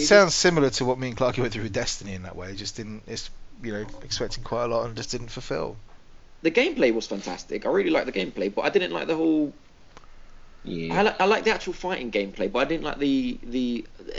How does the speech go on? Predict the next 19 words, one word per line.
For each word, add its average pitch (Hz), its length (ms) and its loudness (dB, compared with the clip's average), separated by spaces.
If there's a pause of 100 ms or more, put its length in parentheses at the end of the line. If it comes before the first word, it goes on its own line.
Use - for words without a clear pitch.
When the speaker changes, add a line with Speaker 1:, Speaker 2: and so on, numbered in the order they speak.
(420)
Speaker 2:
I'm 226 180 4
a 208 40 8
weird 185 260 8
character. 123 380 2
I 123 60 4
know, 170 180 6
for 165 120 0
instance, 131 300 -6 (140)
Ramsey 123 380 2
hated 110 400 2
going 104 220 4
round 113 240 2
and 104 120 -4
round 98 420 -2 (300)
that - 220 -4
dungeon 98 580 0 (220)
in 104 100 -2
Persona 98 320 0
four. 95 380 0